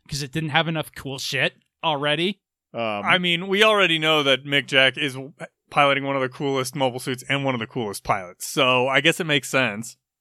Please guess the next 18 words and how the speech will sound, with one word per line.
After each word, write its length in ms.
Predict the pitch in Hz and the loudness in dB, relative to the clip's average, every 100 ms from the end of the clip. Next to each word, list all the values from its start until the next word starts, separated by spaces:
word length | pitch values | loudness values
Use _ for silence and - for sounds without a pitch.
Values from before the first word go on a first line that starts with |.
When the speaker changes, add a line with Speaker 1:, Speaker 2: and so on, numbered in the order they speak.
| _ | _
Speaker 2:
Meanwhile, 360 | 131 139 135 123 | -2 4 4 4
Barara's 500 | 131 127 127 127 113 | 4 4 4 2 2
ra-, 160 | 127 - - | 0 -2 -4
laying 220 | 127 123 | -2 0
down 220 | 120 120 - | 0 0 -2
a 80 | |
barrage. 720 | 131 127 117 113 110 110 127 - _ - | 0 4 4 4 2 2 0 -4 _ -8
Speaker 1:
Destroying 360 | 156 214 214 | 2 6 8
a 60 | 190 | 8
bunch 180 | 202 190 | 6 6
of 160 | 185 139 - | 4 2 2
balloon 560 | 165 147 165 175 170 165 | 4 4 6 6 6 2
grimoires. 680 | 135 156 151 127 120 139 - - _ _ _ _ | 0 0 2 0 -2 -2 -6 -8 _ _ _ _
Speaker 2:
Which 160 | - 147 | -6 0
is 80 | 185 | 6
actually 280 | 175 156 139 | 6 4 -2
pretty 180 | 127 | -2
cool. 340 | 117 120 107 | -2 -4 -4